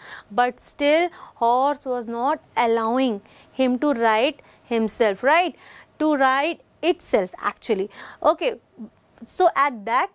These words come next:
time he was thinking, Aram was thinking कि okay, कम से कम मैं कोशिश तो कर रहा हूँ, कोई एक दिन आएगा जब मैं मोराद की तरह वो वे फाइंड आउट कर लूँगा जिससे कि मैं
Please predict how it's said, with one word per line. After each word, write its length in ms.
time 480
he 100
was 240
thinking, 640
Aram 280
was 180
thinking 500
कि 200
okay, 520
कम 240
से 260
कम 240
मैं 160
कोशिश 480
तो 100
कर 260
रहा 140
हूँ, 200
कोई 220
एक 240
दिन 200
आएगा 480
जब 220
मैं 180
मोराद 600
की 140
तरह 420
वो 160
वे 300
फाइंड 440
आउट 220
कर 180
लूँगा 360
जिससे 400
कि 200
मैं 240